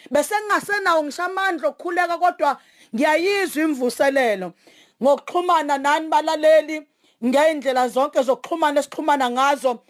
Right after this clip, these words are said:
siqhubeka sihamba uhambo sikhulekisana. Ngiyakukhuthaza mhlobo wami ukuthi lesi sikhathi masingakudluli. Yithuba leli eliyingqayizivele esilinikezwa ukhozi ukuthi sikhuleke kanye nawe enkingeni yakho.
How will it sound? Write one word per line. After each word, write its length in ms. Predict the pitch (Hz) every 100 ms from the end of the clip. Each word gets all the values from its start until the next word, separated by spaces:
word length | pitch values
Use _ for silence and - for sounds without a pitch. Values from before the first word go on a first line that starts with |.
| _
siqhubeka 640 | - 311 - - 302 285 277
sihamba 340 | 294 311 240
uhambo 400 | 247 302 269 220
sikhulekisana. 880 | - - 233 214 240 262 196 160 165 _ _ - _
Ngiyakukhuthaza 640 | 220 277 - 320 370 381 349
mhlobo 280 | 294 311 330
wami 160 | 339
ukuthi 220 | 339 330 339
lesi 220 | 320 339
sikhathi 480 | - 349 285 - 285
masingakudluli. 1120 | 240 277 277 240 294 - 247 262 202 180 151 _ - - -
Yithuba 720 | 247 330 359 - 392 370 359
leli 420 | 349 359 349 330
eliyingqayizivele 1300 | 302 339 339 339 302 269 311 269 226 240 277 311 285 254 _ _ -
esilinikezwa 760 | 311 311 339 320 320 311 294 247
ukhozi 460 | 277 - 320 269 233
ukuthi 440 | 262 269 294 254 - _
sikhuleke 680 | - 320 - 381 339 339 294
kanye 280 | 262 254 247
nawe 520 | 247 277 302 294 226 - _ _ _
enkingeni 640 | 320 311 370 320 247 240
yakho. 580 | 254 233 208 - 214 -